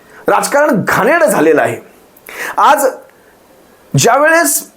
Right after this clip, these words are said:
सुनील शिंदे साहेबांचा, आता सुनील शिंदे साहेब काही शिवसेनेत आज नाहीत, त्यांनी अख्खं आयुष्य काढलेलं आहे. आता तुम्ही मला सांगा, या सुनील शिंदे साहेबांचा हा पुत्र,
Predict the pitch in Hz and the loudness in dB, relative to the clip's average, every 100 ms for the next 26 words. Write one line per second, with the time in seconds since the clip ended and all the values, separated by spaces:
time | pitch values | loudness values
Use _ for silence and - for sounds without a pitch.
0 | _ _ - - 254 339 294 285 277 277 | _ _ -6 0 2 2 2 2 2 2
1 | 233 254 247 214 185 190 208 254 - 247 | 0 0 0 2 0 0 -2 -2 0 0
2 | 254 262 262 262 240 240 247 - 226 220 | 2 2 2 2 0 0 0 0 0 0
3 | 240 - 185 226 185 175 143 - - - | 0 0 0 0 0 0 -2 -8 -10 -2
4 | 208 214 214 233 214 240 - 262 208 185 | 0 0 0 0 0 0 0 0 2 2
5 | 170 147 143 - - - - - - 202 | 2 0 -4 -12 -20 -20 -20 -14 -4 -2
6 | 269 262 240 302 285 262 254 196 170 185 | -2 0 2 2 2 2 0 0 2 2
7 | 220 - 220 262 247 247 240 220 196 214 | 2 0 0 0 2 2 2 2 2 2
8 | 226 196 190 151 143 | 2 0 0 0 0